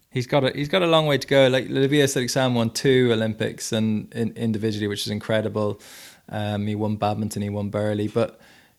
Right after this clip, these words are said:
you know, Grafalo has a, has a Europeans and badminton. I just, and it's a lot to, I don't think we should, it'd be so hard to equal that C V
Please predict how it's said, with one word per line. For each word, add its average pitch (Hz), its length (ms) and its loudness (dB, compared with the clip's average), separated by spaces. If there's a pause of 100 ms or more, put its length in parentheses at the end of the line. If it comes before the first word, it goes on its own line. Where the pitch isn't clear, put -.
you 139 80 -6
know, 127 140 0
Grafalo 131 480 2
has 113 160 0
a, 120 160 -4
has 120 180 -2
a 127 60 0
Europeans 123 580 2
and 107 140 -2
badminton. 104 500 -2
I 113 120 0
just, 135 340 0 (400)
and 131 100 -4
it's 131 140 -4
a 139 40 2
lot 156 300 2
to, - 180 -2
I 139 60 0
don't 165 280 2
think 135 220 -4
we 117 120 0
should, 113 280 -4 (1160)
it'd - 160 -14
be 117 80 -6
so 127 400 0
hard 107 320 -4
to - 160 -8
equal 104 320 -6
that 101 200 -6
C 107 220 -4
V 107 300 -4